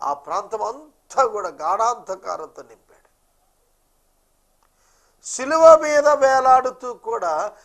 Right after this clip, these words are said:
శిలువ వేసిన వారి ప్రాణాలు పోకుండా ఆ మేఘం, ఆ గాఢాంధకారం కమ్మింది. గాఢాంధకారంలో ఆయన ప్రత్యక్షత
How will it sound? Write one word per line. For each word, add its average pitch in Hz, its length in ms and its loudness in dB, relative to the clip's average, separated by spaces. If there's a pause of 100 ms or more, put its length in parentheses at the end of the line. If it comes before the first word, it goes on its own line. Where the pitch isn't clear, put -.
(120)
శిలువ 339 420 2
వేసిన 311 460 4
వారి 294 260 4
ప్రాణాలు 262 500 2
పోకుండా 208 960 -4 (1500)
ఆ 135 240 -2 (160)
మేఘం, 139 500 -12 (260)
ఆ 123 100 -10
గాఢాంధకారం 135 1040 -12 (360)
కమ్మింది. - 460 -20 (1700)
గాఢాంధకారంలో 277 1300 6
ఆయన 170 300 -8
ప్రత్యక్షత 151 880 -18